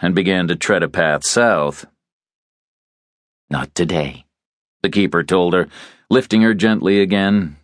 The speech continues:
and stroking her cute little nose. This Isabella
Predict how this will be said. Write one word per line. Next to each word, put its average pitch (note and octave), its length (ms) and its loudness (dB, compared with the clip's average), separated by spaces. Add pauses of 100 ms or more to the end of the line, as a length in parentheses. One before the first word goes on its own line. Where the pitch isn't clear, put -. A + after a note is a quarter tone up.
and G#2 240 0
stroking E2+ 580 -4
her D2 200 -2
cute F2 320 -2
little D2 180 0
nose. E2 680 -2 (1900)
This D3 440 0
Isabella F#2 680 0